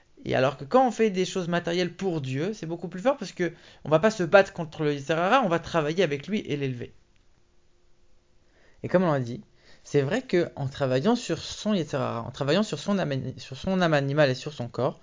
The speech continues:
on va aussi raffiner le monde. Mais ça reste quelque part encore, c'est limité à notre personne.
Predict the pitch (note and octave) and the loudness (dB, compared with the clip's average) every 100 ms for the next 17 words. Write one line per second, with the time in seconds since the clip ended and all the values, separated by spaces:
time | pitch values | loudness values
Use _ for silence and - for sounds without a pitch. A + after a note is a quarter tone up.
0 | - - - - - C3 D3+ D#3 D#3 G#3 | -20 -20 -20 -20 -8 2 4 4 4 4
1 | E3 D3 B2+ A#2+ A2+ - - D#3 F3+ G#3 | 4 2 0 0 -6 -10 -8 -4 -2 0
2 | G3 A3+ - F3 D#3 E3 G3+ F3 D#3+ G3+ | 0 0 -4 -6 -4 -2 0 0 0 0
3 | - - - - D#3 E3 E3+ D#3 G#3+ D#3 | -2 -10 -20 -2 0 2 0 2 2 4
4 | D#3 - - - - - | 0 -4 -6 -6 -8 -10